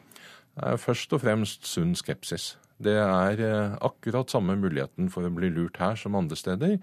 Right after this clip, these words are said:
og som regel så vil du kunne kontakte de som, eh, står bak for å finne ut mer om dette, for å få bedre innsyn i om dette er reelt eller ikke. Og det er aldri dumt å be om en oppdatering om hvordan det faktisk har gått heller.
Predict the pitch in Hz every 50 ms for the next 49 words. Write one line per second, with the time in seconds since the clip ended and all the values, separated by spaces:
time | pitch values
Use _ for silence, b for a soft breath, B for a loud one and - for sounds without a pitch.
0 | B B B B B B B B - 123 - - 143 110 85 78 80 85 98 113
1 | - - 127 104 87 67 71 76 80 101 - - 98 78 - - - 101 95 -
2 | 78 - - - - - 104 92 78 71 71 69 - - 92 92 92 90 90 90
3 | 90 87 87 87 - - - 98 92 92 107 120 165 185 185 - - 113 117 -
4 | - 104 76 73 87 - - 151 139 127 120 123 147 165 156 - 170 160 160 160
5 | 165 - 90 - _ - 151 175 180 B B B B B B B B - 113 110
6 | 101 - - 85 85 82 78 - 127 131 69 65 73 76 85 82 71 - - -
7 | 65 67 71 73 76 71 - - - 71 67 65 67 65 69 67 60 64 - -
8 | - 71 71 73 71 73 - _ - 71 71 B B B B B B B B 120
9 | 123 127 131 113 - - 120 120 95 82 76 90 104 117 104 92 80 76 76 -
10 | - - 80 73 71 71 76 80 87 87 82 78 - - - - - - 76 -
11 | 82 80 85 - 143 143 - - 73 78 - - - - - - - - - -
12 | - 82 76 76 71 - - 76 76 67 78 -